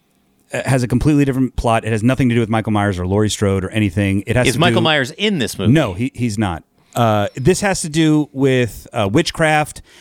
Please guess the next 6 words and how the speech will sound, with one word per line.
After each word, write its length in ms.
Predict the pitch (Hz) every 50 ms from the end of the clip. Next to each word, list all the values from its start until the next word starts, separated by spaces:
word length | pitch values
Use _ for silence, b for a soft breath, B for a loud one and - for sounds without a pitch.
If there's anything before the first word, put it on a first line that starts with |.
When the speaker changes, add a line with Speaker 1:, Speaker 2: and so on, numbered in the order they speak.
| B B
Speaker 1:
They 100 | B 156
bring 320 | 147 123 151 175 196 202 214
in 460 | 220 185 180 180 175 175 170 175 175 -
that, 500 | 131 127 139 135 127 123 127 - - - _ b b b b b b b b b -
uh, 320 | 127 123 120 120 117 113 -
Samhain, 760 | - - - 185 196 202 185 147 123 101 92 90 95 123